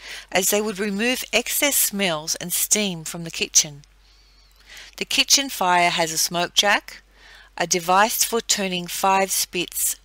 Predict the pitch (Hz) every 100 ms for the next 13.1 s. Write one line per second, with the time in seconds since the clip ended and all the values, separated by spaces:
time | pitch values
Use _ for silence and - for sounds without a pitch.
0 | - 175 - 175 156 151 - 143 143 _
1 | _ _ _ _ _ _ _ _ _ -
2 | - - - - 208 226 220 208 233 254
3 | - 202 185 - - 220 226 240 240 220
4 | - 175 180 170 160 151 143 135 143 _
5 | _ - - - - 196 185 196 233 220
6 | 196 202 202 - 180 156 - 170 156 156
7 | 180 269 302 214 202 190 180 170 156 -
8 | 170 190 269 370 - - - - 196 202
9 | 220 262 254 - 226 185 196 196 190 175
10 | - - 202 196 - 175 170 170 - 175
11 | - 165 151 156 - 175 175 180 208 240
12 | 170 170 - 175 160 160 - 156 - 143